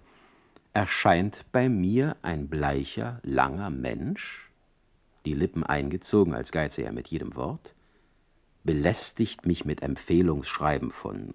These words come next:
unbekannter Hand, bricht einen Streit vom Zaun, denkt dir eines Frauenzimmers wegen, cherchez la femme.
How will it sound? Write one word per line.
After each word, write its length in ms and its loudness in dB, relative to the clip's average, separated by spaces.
unbekannter 960 0
Hand, 460 -4
bricht 560 4
einen 260 6
Streit 540 2
vom 320 2
Zaun, 520 4
denkt 340 4
dir 140 6
eines 500 0
Frauenzimmers 1300 0
wegen, 400 -2
cherchez 360 -2
la 140 -2
femme. 300 -8